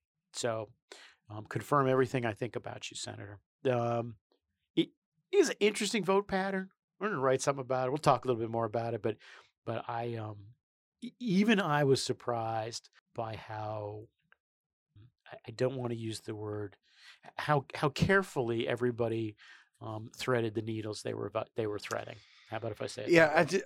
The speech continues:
Speaker 2: I don't feel like this works very well anymore. It's just, in the old days, you could kinda get away with this kinda stuff, but there's just too many people kinda watching this stuff, and, and there, there are
Speaker 1: Yeah, man.
Speaker 2: there's enough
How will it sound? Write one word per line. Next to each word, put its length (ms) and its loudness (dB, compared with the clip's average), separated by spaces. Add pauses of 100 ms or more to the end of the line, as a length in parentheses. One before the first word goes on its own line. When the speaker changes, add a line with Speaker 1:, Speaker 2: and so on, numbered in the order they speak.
Speaker 2:
I 40 8
don't 200 6
feel 480 8
like 280 8 (100)
this 460 6
works 500 4 (460)
very 320 4
well 380 6
anymore. 520 -2
It's 220 0
just, 220 4 (520)
in 120 6
the 80 6
old 240 4
days, 340 8
you 80 0
could 160 0
kinda 260 4
get 200 4
away 260 6
with 160 2
this 160 -2
kinda 300 4
stuff, 320 4
but 160 2
there's 220 4
just 220 0
too 140 6
many 220 4
people 440 2
kinda 420 2
watching 580 0
this 180 -4
stuff, 440 -4
and, 360 -10
and 460 -8 (180)
there, 220 -6 (100)
there 140 2
are 100 -2 (400)
Speaker 1:
Yeah, 120 0
man. 160 -6 (380)
Speaker 2:
there's 200 8
enough 580 4